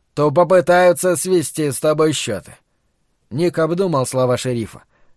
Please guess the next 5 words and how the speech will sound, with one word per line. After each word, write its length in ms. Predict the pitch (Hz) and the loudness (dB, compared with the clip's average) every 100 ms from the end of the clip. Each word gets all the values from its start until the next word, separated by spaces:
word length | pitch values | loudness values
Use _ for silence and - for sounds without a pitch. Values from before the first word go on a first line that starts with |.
| _ _ | _ _
Мысленно 540 | - 180 - 160 147 131 | -8 -6 -4 -2 -2 -2
представил, 560 | 143 131 165 165 135 | -2 -2 0 2 0
как 160 | 127 127 | -2 -4
эти 200 | 120 123 | -4 -2
парни 440 | 139 147 147 135 | 2 2 2 -4